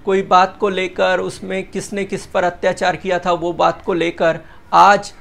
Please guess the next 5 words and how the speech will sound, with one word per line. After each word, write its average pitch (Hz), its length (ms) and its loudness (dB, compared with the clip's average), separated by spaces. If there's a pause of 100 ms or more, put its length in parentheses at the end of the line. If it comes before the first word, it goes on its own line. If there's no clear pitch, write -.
(140)
हम 175 220 -2
भारतवासियों 175 840 -2 (540)
से 196 220 -4
नफ़रत 190 500 -2
करें, 160 280 0